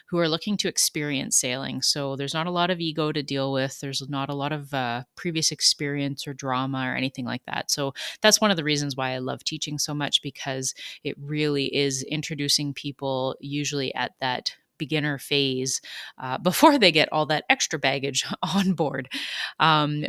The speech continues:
but if I am doing a larger trip, uh, then one of the things that I look for with the crew is trying to figure out how everyone's gonna kinda mesh together.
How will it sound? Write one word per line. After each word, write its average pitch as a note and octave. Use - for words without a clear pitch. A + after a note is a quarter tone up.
but E3
if F3
I E3
am E3+
doing E3
a C#3+
larger G#3
trip, -
uh, C#3
then D#3
one F3+
of F3+
the F3+
things D#3
that D3+
I C#3+
look C3+
for C3+
with D3+
the D3
crew D3
is C#3
trying C4
to D4
figure F3
out D#3
how D#3
everyone's D3+
gonna C#3+
kinda C3+
mesh C3
together. -